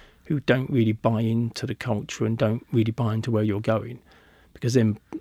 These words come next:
that, they kind of distract other team members, they potentially disrupt things. At the worst case, you have saboteurs. So if you're able to clearly explain what your, your vision and your strategy of where you're going, then I think it's much easier for people to follow you. But I think also when you're absent,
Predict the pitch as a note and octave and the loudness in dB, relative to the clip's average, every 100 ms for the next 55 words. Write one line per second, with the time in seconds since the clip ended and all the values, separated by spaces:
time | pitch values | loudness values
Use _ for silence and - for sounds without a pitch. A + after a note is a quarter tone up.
0 | - C#3 B2 D3 A2+ - A2 G#2 G#2+ - | -10 -2 0 2 0 2 -2 0 -2 -4
1 | G#2+ - G#2 G#2+ - A2 A2+ A2 A2+ A#2 | -6 -2 -4 -2 0 2 4 2 0 -2
2 | G#2+ - A#2+ A#2 A2+ A2 G#2+ G#2+ A#2+ A2+ | -4 -4 -4 -4 -4 -6 -6 -6 -4 -6
3 | - B2 A2+ A#2 A2+ C3+ B2 A2+ A2+ - | -4 -4 -2 -2 -4 -6 -2 0 0 -2
4 | A#2 A#2 G#2+ A2+ - A2+ A2 - A2+ A#2 | -4 -2 -2 -4 -4 -4 -2 -4 -4 -6
5 | B2 - - - A#2 A#2 - - - - | -10 -14 -10 0 2 0 -4 -20 -20 -12
6 | - C3+ C#3+ C#3 C3 B2 - - - C3+ | -6 4 6 8 6 2 -4 -10 0 4
7 | B2+ A#2+ A2+ A2 - _ - B2+ - B2+ | 6 4 4 2 -6 _ -8 -6 -2 2
8 | A2+ A2 G#2+ B2 A#2 A#2 A2 G#2+ G#2+ G#2+ | 4 4 2 2 2 2 0 0 0 0
9 | A2 G#2+ - A2+ A2+ G#2+ G#2 A2 G#2 G2+ | 0 -2 0 -2 0 -2 2 2 2 -2
10 | G#2 A#2+ A2 C3+ - _ _ _ - A#2 | 0 -2 -2 -10 -18 _ _ _ -2 0
11 | A#2 A#2 A2 A#2+ A#2+ - - B2 A#2+ A#2 | 2 0 0 0 0 -2 -2 0 2 0
12 | A2 A#2+ - A#2 - - - A#2 A2 A2+ | -4 -4 -2 -2 -2 -8 -2 -2 -2 -6
13 | C#3+ - - A2+ G#2 A#2+ A2+ A#2 A#2 - | -10 -14 -4 -2 0 2 2 2 2 0
14 | A2 A2 A2+ A2 A2+ A#2+ - - - | 0 2 2 2 0 -2 -6 -12 -12